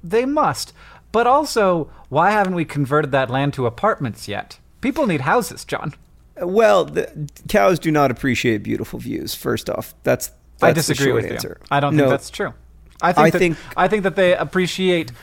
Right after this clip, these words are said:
Speaker 1: a diverse variety of things to look at. I do. I really do. And I don't, I don't have any objective scientific basis for that. But I,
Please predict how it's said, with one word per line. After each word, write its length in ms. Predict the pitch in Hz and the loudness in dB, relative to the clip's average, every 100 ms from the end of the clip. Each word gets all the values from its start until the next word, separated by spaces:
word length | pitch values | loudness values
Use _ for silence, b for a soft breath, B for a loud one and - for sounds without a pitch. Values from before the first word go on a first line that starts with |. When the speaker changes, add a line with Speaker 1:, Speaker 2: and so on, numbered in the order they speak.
| B | B
Speaker 1:
a 80 | 160 | -2
diverse 600 | 139 165 135 160 185 - | 2 0 2 2 2 0
variety 640 | 160 143 156 151 156 151 | -2 0 2 4 4 2
of 120 | 147 123 | 0 0
things 300 | 147 131 - | -2 -2 -2
to 120 | 135 | -4
look 240 | 113 113 | -2 -4
at. 220 | 113 50 - - - - | -6 -8 -14 -20 -10 -2
I 120 | 143 | -2
do. 320 | 127 143 117 | -2 -4 -4
I 80 | 104 | -4
really 320 | 127 139 135 | -4 -2 -2
do. 200 | 120 117 | -4 -4
And 100 | 131 | 0
I 80 | 156 | 0
don't, 260 | 151 180 - | 2 0 2
I 100 | 160 | 0
don't 160 | 180 175 | 2 2
have 240 | 165 165 | 2 0
any 300 | 165 165 170 | -2 -2 0
objective 640 | 156 139 143 156 - 151 123 | -2 -4 -2 -2 -2 -4 -2
scientific 720 | 165 151 147 156 147 143 - B B B - | -2 -2 -2 -4 -2 -4 -6 B B B 0
basis 340 | 151 135 139 | 0 0 -6
for 180 | - 123 | -4 -4
that. 260 | 110 - | -4 -4
But 100 | - | -2
I, 180 | 135 131 | 0 -2